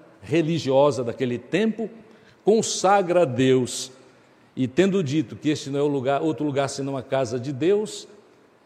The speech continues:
ele transforma naquela pedra, ah, um verdadeiro altar e chama aquele lugar de Betel, casa de Deus, é o que significa.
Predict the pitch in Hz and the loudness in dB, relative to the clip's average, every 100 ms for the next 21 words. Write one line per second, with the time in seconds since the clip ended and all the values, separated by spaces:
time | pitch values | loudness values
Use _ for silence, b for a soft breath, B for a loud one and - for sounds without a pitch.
0 | - 151 156 147 139 127 113 - - - | -4 0 0 2 2 0 -2 -8 -20 -20
1 | _ _ - 165 156 - 170 175 143 135 | _ _ -4 -2 -2 0 4 4 4 -2
2 | 127 127 151 139 131 - 151 165 185 180 | -4 -4 0 0 0 -2 2 4 2 0
3 | 202 180 - - - - - 127 - 156 | -4 -4 -10 -20 -20 -18 -10 -10 -8 -6
4 | 139 175 147 131 131 147 143 135 120 - | -2 0 0 0 0 0 2 2 0 0
5 | 175 208 - - 123 95 - - - - | 2 2 0 -2 0 -2 -8 -16 -20 -20
6 | _ _ _ - 131 - 147 131 143 131 | _ _ _ -6 -6 -4 -4 -4 -4 -4
7 | 127 117 120 131 127 113 107 95 139 139 | -2 -2 -2 -4 -4 -6 -6 -4 -2 -4
8 | - 131 117 107 92 87 - - _ _ | -6 -4 -2 -2 -6 -10 -14 -20 _ _
9 | _ - 156 170 139 156 151 117 123 95 | _ -2 0 2 0 -2 -4 -4 -4 -4
10 | 87 - - _ _ 127 127 143 131 - | -10 -20 -20 _ _ -8 -6 -4 -4 -6
11 | 139 120 127 120 120 101 - | -8 -4 -6 -6 -8 -10 -12